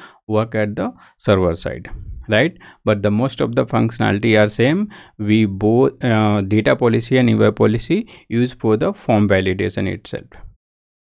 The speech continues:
Fine. So how you will create a, a data policy? You just type, uh, b-, but before starting this, guys, it's my humble request, if you have not, uh, like and subscribe my channel,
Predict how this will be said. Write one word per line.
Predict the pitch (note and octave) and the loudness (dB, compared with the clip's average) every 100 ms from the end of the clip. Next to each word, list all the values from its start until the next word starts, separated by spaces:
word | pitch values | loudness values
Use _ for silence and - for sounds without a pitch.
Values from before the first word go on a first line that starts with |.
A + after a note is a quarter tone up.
| _ _ _ | _ _ _
Fine. | D3 G#3 - - - | 2 2 -4 -16 -20
So | - D#3 | -2 0
how | D3+ | 2
you | F3+ | 4
will | G3+ G3+ | 2 2
create | F#3 F3 F3 | 4 4 6
a, | F3+ F3+ F3+ E3+ - - | 6 6 6 2 -2 -2
a | A#2 G#2+ | 2 4
data | A#2+ B2+ | 2 2
policy? | D3 C#3 C3 C#3 D#3+ E3+ - - - - | 2 4 4 0 0 -2 -4 -14 -20 -6
You | A2 | -2
just | B2+ - | -2 0
type, | A#2 A2+ A#2+ A#2 | 2 2 2 2
uh, | A#2+ A#2 A2+ | 4 6 4
b-, | A2 D3 | 2 2
but | D3 E3 | 2 0
before | E3 D#3+ F3+ F3 | -2 0 0 0
starting | E3 C3+ B2+ C#3 C#3 | 0 -2 0 0 2
this, | A#2 B2+ | 2 0
guys, | A#2 A#2 C3 - - - - - | 0 2 0 -2 -18 -20 -10 -2
it's | A#2 | 2
my | C3+ B2+ | 4 6
humble | A2 A2 B2+ | 4 4 4
request, | B2+ B2 A#2+ B2 D3+ - - | 2 -2 2 2 2 0 -4
if | G#2+ | -4
you | A#2+ | 2
have | A2+ G#2+ | 2 4
not, | A2+ A#2 - - - - - | 2 2 -2 -6 -10 -10 0
uh, | G2+ G2+ | 2 4
like | G2 G2+ G#2+ | 4 2 2
and | B2 A2 | 0 0
subscribe | G#2 - - G#2+ A2+ | -2 -2 0 0 2
my | G#2+ G#2+ | 0 0
channel, | A2+ G#2+ B2 | 0 0 0